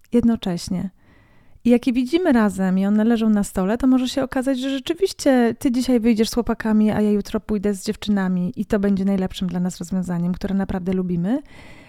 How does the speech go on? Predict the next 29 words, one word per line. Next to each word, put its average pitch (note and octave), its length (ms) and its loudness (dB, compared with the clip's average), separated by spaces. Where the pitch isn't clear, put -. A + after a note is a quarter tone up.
Ale B3 160 2
może C4 240 4
być A#3+ 180 -6
też - 180 -6
tak, C#4 280 -2
że A3 120 -2
on, A#3+ 180 2
widząc B3+ 300 0
te B3 80 -6
wszystkie - 320 -8
potrzeby, A#3 400 -2
powie: B3+ 320 2
„Wiesz A#3 160 2
co, C#4+ 260 4
tym D#4 180 4
razem C4 340 8
nie B3 100 10
wybieram A#3 480 4
tego F#3 280 0
wyjścia, F3+ 400 -2
chociaż C4 360 -2
je B3 60 -2
bardzo A#3 300 0
lubię, G#3+ 360 0
ale B3+ 200 6
widzę, C4 300 4
że B3 300 2
tym C4 160 10
razem A#3+ 360 8